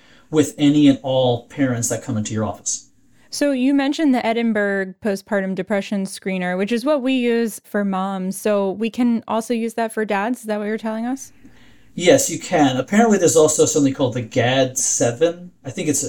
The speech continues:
Speaker 1: a, a general depression screen, but the Edinburgh is the easier one to use. There's, some of my colleagues who work in this field have said that there's talk that the score has to be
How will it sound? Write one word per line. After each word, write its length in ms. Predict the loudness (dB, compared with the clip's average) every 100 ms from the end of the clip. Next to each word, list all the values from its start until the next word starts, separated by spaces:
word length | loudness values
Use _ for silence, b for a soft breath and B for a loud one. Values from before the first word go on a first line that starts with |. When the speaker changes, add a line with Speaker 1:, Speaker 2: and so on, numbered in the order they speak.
| -4
Speaker 1:
a, 100 | -4
a 60 | -4
general 680 | 2 2 6 6 6 4 -6
depression 400 | -6 -2 -2 -2
screen, 480 | -6 -4 -6 -6 -10 b b b 0
but 160 | 2
the 100 | 6
Edinburgh 400 | 4 4 6 6 6
is 200 | 0 0
the 160 | 0
easier 260 | 0 2 2
one 200 | 2 -2
to 120 | -2
use. 500 | 0 4 4 2 -8 b b b b
There's, 580 | 6 8 8 6 0 -2
some 380 | -2 0 0
of 60 | 2
my 260 | 4 4 2
colleagues 640 | 4 6 6 4 2 -2
who 160 | 0 0
work 460 | 0 2 2 0 -10 -4
in 160 | -2
this 220 | 0 -4
field 460 | 2 4 4 2 -6 -12
have 240 | -6 -4
said 380 | 0 2 2 2
that 240 | 0 0
there's 260 | 0 -2 -4
talk 380 | -2 0 0 0
that 300 | 0 0 b b b b
the 160 | -4 -2
score 480 | -2 -2 2 4 4
has 260 | 2 -4 -4
to 60 |
be 300 | -4 -4 -4